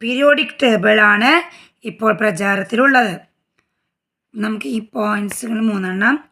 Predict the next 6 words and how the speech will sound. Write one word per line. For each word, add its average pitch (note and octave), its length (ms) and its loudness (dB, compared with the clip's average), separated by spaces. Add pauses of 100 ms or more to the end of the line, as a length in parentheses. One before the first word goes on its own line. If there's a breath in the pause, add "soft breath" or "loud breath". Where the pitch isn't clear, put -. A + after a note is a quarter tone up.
(520)
നമ്മൾ F#3+ 220 -10 (120)
പഠിക്കണം. G#3 460 -8 (4000)
In A3+ 200 -2
the A#3 120 2
periodic D4+ 600 2
table, G3+ 380 0